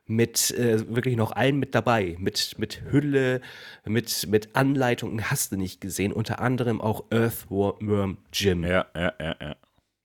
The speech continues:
Speaker 1: Ah, fünfzig Tacken, ne? Ich dachte, nee.
Speaker 2: Nee,
Speaker 1: Nee,
Speaker 2: das ist dann
Speaker 1: nee,
Speaker 2: nicht
Speaker 1: hätte
Speaker 2: wert.
Speaker 1: ich, hä-,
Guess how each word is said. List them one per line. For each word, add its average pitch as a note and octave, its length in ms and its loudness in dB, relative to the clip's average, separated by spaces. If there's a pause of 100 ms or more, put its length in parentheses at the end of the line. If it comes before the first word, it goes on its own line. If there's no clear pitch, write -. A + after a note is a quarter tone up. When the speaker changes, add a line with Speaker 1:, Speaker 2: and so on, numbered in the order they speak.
(420)
Speaker 1:
Ah, A2 180 0
fünfzig - 480 -4
Tacken, - 300 -10
ne? F2 260 -10
Ich - 140 -16
dachte, F2+ 160 -10
nee. E2 240 -8 (280)
Speaker 2:
Nee, F2 220 4
Speaker 1:
Nee, F2+ 60 4
Speaker 2:
das F2 240 2
ist E2 180 -4
dann D#2 140 -2
Speaker 1:
nee, F#2 60 -6
Speaker 2:
nicht - 120 -12
Speaker 1:
hätte G#2 160 2
Speaker 2:
wert. - 20 0
Speaker 1:
ich, - 180 -6 (720)
hä-, F#2+ 280 -8